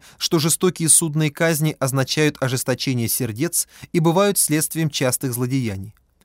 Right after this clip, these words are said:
Добросердечный Мономах говорил детям: "Не убивайте виновного, жизнь христианина священна". Не менее добросердечный победитель Мамаев Дмитрий уставил торжественную смертную казнь,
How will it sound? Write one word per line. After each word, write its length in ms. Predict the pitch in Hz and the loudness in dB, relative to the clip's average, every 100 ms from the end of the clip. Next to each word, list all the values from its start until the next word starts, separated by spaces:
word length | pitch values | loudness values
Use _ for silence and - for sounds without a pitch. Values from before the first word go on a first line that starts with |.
| _ _ _ _ _ _ | _ _ _ _ _ _
Добросердечный 760 | 123 143 147 160 143 160 - 147 | -2 2 4 2 2 0 0 0
Мономах 460 | 139 135 147 151 - | 2 2 2 0 -6
говорил 420 | 139 147 151 139 | 0 2 2 0
детям: 440 | 113 117 - 101 - _ _ _ - | -2 -4 -6 -12 -14 _ _ _ 0
"Не 140 | 156 | 2
убивайте 520 | 160 160 160 165 131 | 4 2 2 2 0
виновного, 560 | 120 143 135 101 95 107 _ _ _ _ | -2 0 -2 -4 -8 -12 _ _ _ _
жизнь 340 | 110 160 131 117 | -2 0 0 -2
христианина 600 | 131 - 135 123 143 139 | -4 -4 0 0 0 0
священна". 680 | - 131 - 117 98 110 - _ _ _ _ _ _ _ | -2 -2 -4 -4 -6 -8 -16 _ _ _ _ _ _ _
Не 140 | 160 190 | 4 6
менее 240 | 226 208 | 6 4
добросердечный 720 | 180 165 156 170 165 156 160 | 4 2 2 2 0 -2 -2
победитель 440 | 143 156 165 156 139 | 0 0 2 2 2
Мамаев 420 | 135 143 139 117 | 4 4 2 0
Дмитрий 560 | 120 139 180 190 185 - _ - | 0 0 0 -2 -4 -8 _ -8
уставил 460 | 175 - 208 214 202 | -2 2 4 2 2
торжественную 680 | 160 135 165 - 156 151 | 0 0 -2 0 0 2
смертную 540 | 143 143 135 - 120 104 | 2 2 0 0 -6 -4
казнь, 400 | 139 160 170 | -2 0 0